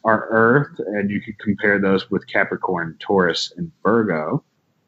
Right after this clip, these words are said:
Uh, and then you get into other things like the cardinal, the fixed, and the mutable signs, right? And this, uh, gets into more complex astrology, but basically, like,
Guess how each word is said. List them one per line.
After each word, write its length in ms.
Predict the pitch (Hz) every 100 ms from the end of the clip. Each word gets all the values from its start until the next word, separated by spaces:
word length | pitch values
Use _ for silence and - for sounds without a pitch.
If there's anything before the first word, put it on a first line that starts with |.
| -
Uh, 240 | 101 101
and 160 | 110 127
then 120 | 139
you 100 | 156
get 160 | 160 233
into 160 | 202
other 160 | 160 170
things 260 | 170 139 123
like 140 | 110
the 80 | 120
cardinal, 420 | - 147 139 135
the 120 | 123
fixed, 400 | - 151 135 -
and 100 | 127
the 40 | 107
mutable 500 | 107 117 120 110 85
signs, 600 | - 107 101 85 73 -
right? 260 | 92 92
And 280 | 92 92 95
this, 240 | 95 - 104
uh, 160 | 92 90
gets 280 | 87 95 95
into 180 | 92
more 200 | 87 87
complex 720 | - 85 85 - 85 - - - _
astrology, 640 | - - 101 87 87 - 82
but 200 | 85 85
basically, 380 | 92 - 98
like, 280 | 95 87 -